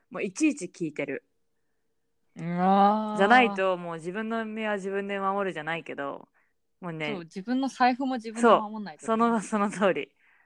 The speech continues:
Speaker 2: <laughs>
Speaker 1: <laughs> そんな、
Speaker 2: えー。
Speaker 1: 結構凄まじい。そうなんです。
Speaker 2: そっか、なんか、まあ、それ聞いてるとね、
Speaker 1: うん。
Speaker 2: 本当に、健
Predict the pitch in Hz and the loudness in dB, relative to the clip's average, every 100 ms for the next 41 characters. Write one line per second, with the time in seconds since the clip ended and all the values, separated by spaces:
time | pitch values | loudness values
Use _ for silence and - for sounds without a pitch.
0 | _ _ _ 233 254 247 233 220 170 185 | _ _ _ 2 2 0 -2 -2 -4 -10
1 | - _ _ _ _ _ - 196 220 262 | -14 _ _ _ _ _ -6 0 2 4
2 | 302 311 311 311 311 311 226 220 - 170 | 2 0 -4 -6 -10 -6 -2 -2 -2 -4
3 | 190 208 208 208 190 165 - _ _ _ | -4 0 2 2 0 -2 -4 _ _ _
4 | _ _ _ _ _ _ _ _ _ _ | _ _ _ _ _ _ _ _ _ _
5 | _ _ _ _ - 180 143 117 - 175 | _ _ _ _ -10 -6 -4 -6 -8 -8
6 | 165 180 160 156 - 190 - 269 427 440 | -8 -14 -14 -16 -14 -16 -6 -4 -2 -4
7 | 403 415 440 440 - 185 170 170 170 370 | -6 -4 -4 -4 -6 -8 -8 -8 -6 -6
8 | 359 359 339 294 180 - _ _ _ _ | -8 -8 -8 -10 -12 -14 _ _ _ _
9 | _ _ _ _ _ _ _ _ _ - | _ _ _ _ _ _ _ _ _ -10
10 | 247 | -10